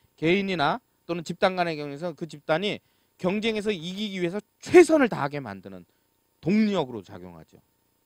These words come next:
이를테면, 어, 마라톤, 아니, 그 백 미터 달리기를 할 때 옆에 실력이 비슷한 선수가 있으면 두 선수의 기록이 다 좋아진다 그러죠, 보통.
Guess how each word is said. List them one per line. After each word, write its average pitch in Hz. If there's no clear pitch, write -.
이를테면, 226
어, 120
마라톤, 214
아니, 160
그 156
백 196
미터 262
달리기를 175
할 117
때 151
옆에 208
실력이 269
비슷한 226
선수가 226
있으면 214
두 269
선수의 254
기록이 214
다 165
좋아진다 139
그러죠, 90
보통. -